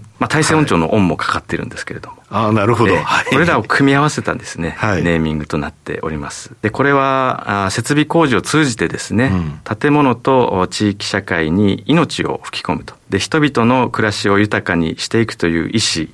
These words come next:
Speaker 1: また創業時から大切にしてきましたサービスに対する誠実性、
Speaker 2: はい。
Speaker 1: あるいは先進性という、
Speaker 2: うん。
Speaker 1: いったものも込めまして、このリブゾン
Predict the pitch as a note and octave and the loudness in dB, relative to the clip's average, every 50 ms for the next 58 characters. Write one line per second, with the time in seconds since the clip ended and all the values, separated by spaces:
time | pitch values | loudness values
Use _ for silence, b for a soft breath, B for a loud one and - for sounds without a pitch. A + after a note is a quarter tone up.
0 | _ _ - - B2+ C3 E3 D3+ C3 - - B2+ B2 A#2+ A#2 B2 A#2+ G2 G2+ - | _ _ -6 -6 -4 -2 0 0 0 0 0 2 2 2 4 2 2 2 0 0
1 | A#2+ B2+ C3+ A#2 - A#2 G2+ F#2+ - F#2+ E2+ - - F2 E2+ E2 - - A2 G#2 | 0 0 -2 -2 0 0 0 0 0 -2 -4 0 0 0 0 0 -2 -2 -4 -2
2 | - A2 A#2 B2+ A#2+ - - G2 D#2+ - - A2+ G2+ F#2+ E2+ - F#2 E2 D#2+ - | 0 2 0 0 0 0 -2 -2 -2 0 0 0 0 0 -2 -2 -2 -2 -2 0
3 | A#2 B2 B2 - C#3+ A2 F#2+ D#2+ - - G#2+ G#2 G2 G2+ F#2+ - - - - G2 | -2 0 0 0 2 0 0 0 0 0 0 2 0 0 -4 -4 -6 -4 0 2
4 | F2+ E2+ - - - - - - - E2+ C#2+ A#1+ A1+ - - - - - - G2+ | 2 2 0 -2 -6 -10 -6 -4 -2 -2 -2 -4 -8 -12 -16 -20 -16 -6 -2 0
5 | C#3 C#3 G#2+ E2+ - - - - G2 F#2 - - G2 F2 E2+ - - E2+ - - | 2 2 2 0 -2 -4 -2 0 2 2 2 2 2 0 0 0 -2 -4 -4 -6
6 | - - - F#2+ E2 D2 - - G2+ G2+ - - - G#2 - - - G#2+ G2+ G2 | -8 -8 -6 -4 -4 -4 -4 -2 -2 -2 -2 -4 -6 -10 -6 -2 0 2 2 2
7 | F#2+ F2 D#2+ D#2 D2+ - - A2 B2 C3+ C#3+ D3 C3+ - - - G2 E2+ - - | 2 2 0 -2 -4 -4 -2 0 2 2 2 0 0 -2 -2 -2 -2 -2 -2 -4
8 | B B B B B - E2+ D#2+ D#2 - - - F2 G2 F#2 F#2+ D#2+ F2+ F2+ E2+ | B B B B B -2 0 0 0 -2 -4 -2 0 0 2 2 0 0 0 0
9 | E2 - | -2 -4